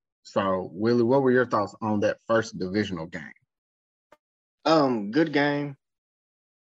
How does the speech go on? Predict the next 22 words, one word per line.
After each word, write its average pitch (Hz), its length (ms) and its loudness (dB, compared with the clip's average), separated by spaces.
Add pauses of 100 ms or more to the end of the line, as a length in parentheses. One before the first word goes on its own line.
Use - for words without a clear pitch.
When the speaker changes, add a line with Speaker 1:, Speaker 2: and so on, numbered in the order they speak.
(180)
Speaker 2:
Good 127 160 -2
game. 123 380 -2 (240)
In 113 180 -4
my 110 220 0
opinion, 120 280 -4
probably 110 280 -4
should - 160 -4
not 101 180 0
have 104 120 -8
been 113 140 -4
close 104 280 -4
as 107 100 -14
it 107 100 -2
was. 107 440 -2 (600)
As 98 200 -4
you 117 80 0
know, 110 200 4
I 104 120 2
also 104 280 -2
picked 101 220 -8
the 98 60 -8
Bengals. 90 520 -6